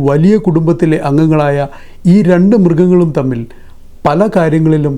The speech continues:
സമാനതകൾ പുലർത്തുന്നവയാണ്. പക്ഷേ ഒരു കാര്യം മാത്രം, ഒരു നാലോ അഞ്ചോ കിലോഗ്രാം ഭാരവും മുപ്പത്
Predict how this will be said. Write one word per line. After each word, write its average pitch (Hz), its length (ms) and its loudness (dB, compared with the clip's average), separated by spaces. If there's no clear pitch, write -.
സമാനതകൾ 143 580 -2
പുലർത്തുന്നവയാണ്. 123 840 -6
പക്ഷേ 143 260 -2
ഒരു 185 200 0
കാര്യം 135 340 -2
മാത്രം, - 260 -10
ഒരു 160 120 2
നാലോ 196 280 2
അഞ്ചോ 190 200 2
കിലോഗ്രാം 180 540 0
ഭാരവും 151 400 0
മുപ്പത് 214 320 0